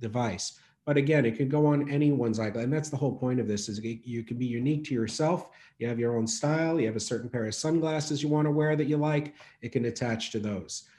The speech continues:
So it doesn't have to be the specific pair of glasses that, uh, it comes with it. So it could just be a kind of stylish sunglasses.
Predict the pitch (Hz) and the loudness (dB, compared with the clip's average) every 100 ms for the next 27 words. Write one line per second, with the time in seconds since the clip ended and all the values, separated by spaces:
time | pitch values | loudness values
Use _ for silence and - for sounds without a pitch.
0 | _ - 123 113 143 135 135 127 127 113 | _ -4 0 0 2 2 2 0 -2 -4
1 | 120 113 104 - 117 110 127 120 110 - | -4 -2 -4 -4 -6 -2 -2 -2 -6 -4
2 | 131 123 110 110 - _ 113 113 117 117 | -2 0 0 -4 -12 _ -8 -6 -2 -2
3 | 123 123 - 101 98 104 104 - - _ | 0 -2 -2 -4 -4 -4 -4 -8 -18 _
4 | _ 104 101 98 110 - 110 98 104 107 | _ -6 -6 -8 -10 -6 -4 -2 -2 -2
5 | 87 - _ _ _ 117 110 120 120 - | -4 -14 _ _ _ -4 -2 -2 -4 -2
6 | 123 120 123 120 - - 120 123 120 - | -2 0 -2 -2 -4 -4 -2 0 -2 -2
7 | 131 135 98 82 - 87 - | 0 0 0 -4 -12 -12 -14